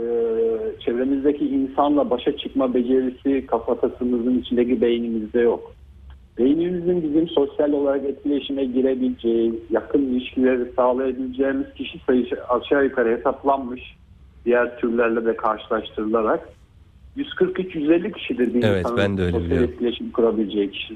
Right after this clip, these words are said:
Speaker 1: sayısı.
Speaker 2: Biz a-, aşağı
Speaker 1: Ama
Speaker 2: alttan toplasanız, üstten toplasanız zaten aşağı yukarı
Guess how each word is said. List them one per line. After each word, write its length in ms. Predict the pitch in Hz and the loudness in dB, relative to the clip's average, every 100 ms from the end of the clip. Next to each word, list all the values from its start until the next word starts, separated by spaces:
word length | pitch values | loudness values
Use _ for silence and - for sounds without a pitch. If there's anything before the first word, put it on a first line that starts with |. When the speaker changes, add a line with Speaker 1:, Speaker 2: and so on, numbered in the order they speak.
| - | -4
Speaker 1:
sayısı. 240 | 98 87 - - - - - - - - - - - - - | -2 -2 -6 -20 -20 -20 -20 -20 -20 -20 -20 -20 -20 -20 -4
Speaker 2:
Biz 180 | 104 113 - | -4 -4 2
a-, 140 | 117 135 | 2 4
aşağı 300 | 131 - 190 | 2 4 4
Speaker 1:
Ama 200 | 175 151 | 4 2
Speaker 2:
alttan 180 | 190 180 | 0 0
toplasanız, 580 | 185 180 139 147 139 | -4 -2 -2 0 0
üstten 340 | 143 113 151 156 | -4 -2 0 0
toplasanız 640 | 147 120 101 113 98 90 | -2 -2 -2 2 0 0
zaten 460 | 95 90 147 175 180 - | 0 0 0 -2 -4 0
aşağı 320 | 120 123 135 | 0 2 2
yukarı 400 | 123 107 117 | 2 0 0